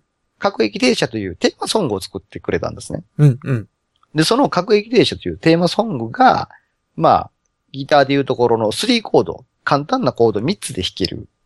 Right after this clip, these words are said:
Speaker 2: うん。
Speaker 1: 曲だから、
Speaker 2: うん。
Speaker 1: じゃあ、俺も弾けるんちゃうかと思って、
Speaker 2: おー。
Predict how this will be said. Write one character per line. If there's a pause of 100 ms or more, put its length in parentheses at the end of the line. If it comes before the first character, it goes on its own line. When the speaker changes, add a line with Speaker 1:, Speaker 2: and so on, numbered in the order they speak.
Speaker 2:
う
ん。 (400)
Speaker 1:
曲
だ
か
ら、 (100)
Speaker 2:
う
ん。 (420)
Speaker 1:
じ
ゃ
あ、 (280)
俺
も
弾
け
る
ん
ち
ゃ
う
か (140)
と
思
っ (180)
て、
Speaker 2:
お
ー。